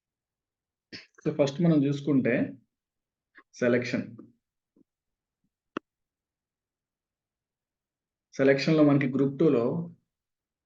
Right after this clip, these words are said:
ప్రిలిమ్స్, then మెయిన్స్ మనకి ఉంటుంది, then సర్టిఫికెట్ వెరిఫికేషన్, సర్టిఫికెట్ వెరిఫికేషన్ ప్రాసెస్ through మనం, ఆ, ఉంటుంది, then మెడికల్.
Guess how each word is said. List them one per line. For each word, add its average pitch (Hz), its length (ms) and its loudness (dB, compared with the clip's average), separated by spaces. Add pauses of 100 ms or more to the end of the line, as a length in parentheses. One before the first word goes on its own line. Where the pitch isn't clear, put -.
(1600)
ప్రిలిమ్స్, 147 460 2 (680)
then 131 160 4 (100)
మెయిన్స్ 139 380 2 (1700)
మనకి 135 220 2
ఉంటుంది, 135 220 0
then 156 180 0
సర్టిఫికెట్ 139 400 0
వెరిఫికేషన్, 135 520 -4 (1900)
సర్టిఫికెట్ 143 400 2
వెరిఫికేషన్ 135 460 -2
ప్రాసెస్ 123 360 -2
through 190 220 4
మనం, 208 120 2 (580)
ఆ, 123 40 2 (260)
ఉంటుంది, 131 300 2 (540)
then 156 240 -2
మెడికల్. 123 320 0